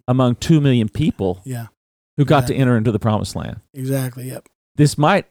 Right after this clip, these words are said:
Speaker 1: hint to us that wholehearted following of the Lord is
Speaker 2: Mm-hmm.
Speaker 1: pretty rare.
Speaker 2: Yeah.
Speaker 1: And we need to be patient with ourselves and with others
Speaker 2: Mm-hmm.
Speaker 1: if we're not pulling that off as Christians. <laughs>
Speaker 2: Yep.
Speaker 1: Um,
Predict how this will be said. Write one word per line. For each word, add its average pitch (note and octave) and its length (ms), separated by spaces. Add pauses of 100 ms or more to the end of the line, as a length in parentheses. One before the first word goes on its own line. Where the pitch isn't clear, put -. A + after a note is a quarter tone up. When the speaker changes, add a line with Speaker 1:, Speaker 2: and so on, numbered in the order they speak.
(100)
Speaker 1:
hint C3 320
to - 120
us A#2 280
that - 240
wholehearted A#2+ 680
following A#2 360
of G#2+ 60
the G#2+ 60
Lord A2 260
is G2+ 140
Speaker 2:
Mm-hmm. - 120
Speaker 1:
pretty G#2+ 220
rare. G2 600
Speaker 2:
Yeah. B2+ 220 (420)
Speaker 1:
And B2 80
we B2 80
need A#2+ 100
to G#2+ 40
be A2 140
patient B2 480
with A#2 100
ourselves A2 400
and A2+ 140
with G2+ 180
others A#2+ 500 (160)
Speaker 2:
Mm-hmm. - 160
Speaker 1:
if A2+ 80
we're A#2 60
not G#2 240 (1080)
pulling B2 240
that G#2 180
off G2+ 480 (100)
as A2 120
Christians. C#3+ 600
<laughs> - 40 (500)
Speaker 2:
Yep. - 120
Speaker 1:
Um, G#2+ 420